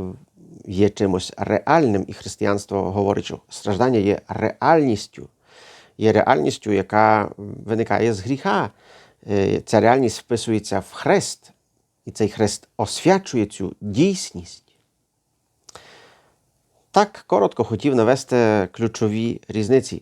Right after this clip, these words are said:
дорогі мої. Якщо я би щось пропустив, а ви хотіли би дописати, то допишіть, будь ласка, в коментарях. Я натомість вам дякую за увагу, дякую за ваші пожертви, донати, які я використовую на закупівлю спорядження для воїнів.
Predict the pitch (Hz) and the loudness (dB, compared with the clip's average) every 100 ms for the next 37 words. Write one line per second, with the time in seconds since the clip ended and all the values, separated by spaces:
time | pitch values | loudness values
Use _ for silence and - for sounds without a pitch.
0 | _ 95 101 95 92 95 - _ _ - | _ -10 -6 -4 -4 -4 -8 _ _ -20
1 | - - _ 104 104 190 175 127 127 110 | -20 -20 _ -2 2 4 6 8 6 4
2 | - 98 - 120 104 - 139 143 - 107 | -2 -6 -6 -4 -4 0 0 2 0 -2
3 | 104 107 104 107 101 98 120 104 101 98 | -2 -4 -2 0 0 2 0 0 -2 -2
4 | 135 - 170 110 - - 131 107 101 95 | -4 -4 -2 0 -2 -2 -4 -4 0 0
5 | 101 - - - - 113 104 92 98 127 | -2 -6 -10 -12 -4 0 0 2 2 4
6 | 160 - - - 120 120 113 98 92 92 | 2 -2 -16 -4 -2 -2 -2 -4 -4 -6
7 | - - 110 110 98 95 95 101 98 135 | -8 -4 -2 0 -2 -2 0 0 2 2
8 | 143 143 - _ _ _ - 113 104 98 | 2 -2 -8 _ _ _ -6 -2 0 0
9 | 87 95 92 - 98 92 - - _ 95 | 0 -2 -2 -2 -2 -2 -6 -10 _ -4
10 | 101 113 - - 98 113 127 117 - 101 | 0 0 -2 -4 2 2 2 -2 -4 -4
11 | - 104 95 95 92 117 113 98 101 - | 0 0 0 -4 -4 -2 -2 -2 -2 -4
12 | 95 101 - 107 101 - - 107 104 95 | -6 -8 -8 -6 -4 -8 -6 0 2 2
13 | 95 95 107 107 113 113 90 82 | 0 -4 -2 0 4 2 0 -6